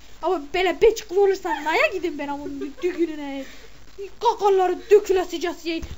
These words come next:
kaygana da yapamadık da yiyemedik kakalının yağından ey. Kocası yer artık. Valla elə sinir oldum, elə sinir oldum ki sormayasın bizim herife de. Hele bak şimdi de kayfede sürünüyor, kırk yaşına gelmiş.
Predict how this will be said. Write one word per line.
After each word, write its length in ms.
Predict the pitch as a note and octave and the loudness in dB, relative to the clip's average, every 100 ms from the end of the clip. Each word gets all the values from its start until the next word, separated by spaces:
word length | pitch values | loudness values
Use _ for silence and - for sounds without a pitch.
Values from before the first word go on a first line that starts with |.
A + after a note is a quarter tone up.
| - | 0
kaygana 440 | F#4+ E4+ F#4 F4+ | 0 0 -2 -2
da 80 | E4+ | -2
yapamadık 560 | F4 - E4+ E4 F#4+ D4+ | -2 -2 -4 -4 -4 -4
da 60 | |
yiyemedik 600 | D4+ D4+ F4+ D4+ C#4 D4 | -4 -4 -4 -4 -6 -6
kakalının 500 | D4 C#4+ C#4+ C#4+ C#4+ | -8 -6 -6 -4 -6
yağından 540 | C#4 D4 D4+ C#4+ C4+ B3+ | -4 -4 -4 -6 -6 -8
ey. 180 | B3 A#3+ - C4 - D4 - - - F#4 | -10 -10 -14 -16 -16 -16 -18 -18 -16 4
Kocası 400 | G4 F#4 - F#4 | 6 6 4 2
yer 340 | D#4 D4+ E4 | 0 2 2
artık. 320 | D4+ D#4 - - - - - - - - - | 2 -2 -4 -4 -8 -18 -18 -18 -18 -18 -14
Valla 180 | D4+ C#4+ | -8 -2
elə 280 | E4+ E4 - | 0 0 -4
sinir 320 | - E4 D4+ | -10 -10 -8
oldum, 300 | D#4 C4+ C#4 | -8 -8 -6
elə 220 | C#4+ C#4 | -4 -4
sinir 320 | - D#4 C#4+ | -6 -10 -8
oldum 320 | C#4+ C#4+ C#4 C4 | -6 -6 -8 -10
ki 100 | - | -14
sormayasın 720 | - D#4 C#4+ C#4 C4+ C#4 C4+ | -8 -6 -6 -6 -6 -8 -8
bizim 220 | C#4 C#4 | -8 -8
herife 420 | A#3+ C4+ B3+ C4 | -8 -8 -6 -8
de. 80 | B3+ - - - | -10 -12 -16 -6
Hele 160 | D#4+ C4+ C4+ | -2 -2 0
bak 120 | D4 - | -2 -2
şimdi 300 | F4 F4+ F#4+ | -4 0 0
de 120 | F4 | 2
kayfede 460 | F4+ F4+ F4 E4 | 0 0 0 -2
sürünüyor, 460 | - E4 D#4+ C#4+ C4+ - | -2 -6 -6 -6 -10 -8
kırk 200 | D#4+ - | -8 -4
yaşına 360 | D4+ C#4+ D#4 D#4 | -6 -6 -6 -4
gelmiş. 500 | D#4 F#4 F5+ - | -4 -4 -8 -12